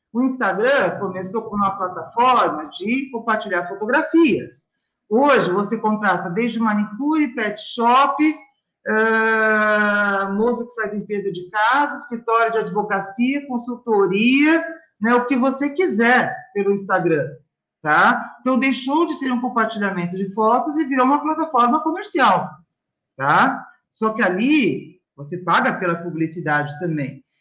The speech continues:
Então, esses excessos, por quê? Porque são os nossos dados que são colocados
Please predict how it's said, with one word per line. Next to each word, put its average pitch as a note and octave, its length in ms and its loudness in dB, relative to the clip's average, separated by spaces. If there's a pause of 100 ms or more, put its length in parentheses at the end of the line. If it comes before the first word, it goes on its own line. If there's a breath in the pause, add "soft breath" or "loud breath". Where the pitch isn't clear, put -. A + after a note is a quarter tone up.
(140)
Então, C4 540 2
esses A3+ 300 0
excessos, G#3 1000 -2 (120)
por C#4 220 -4
quê? D#3+ 300 2
Porque D3 160 -10
são F#3 160 -6
os E3 100 -6
nossos G#3 400 0
dados G#3 500 2
que - 80 -8
são G3+ 240 -4
colocados F3+ 540 0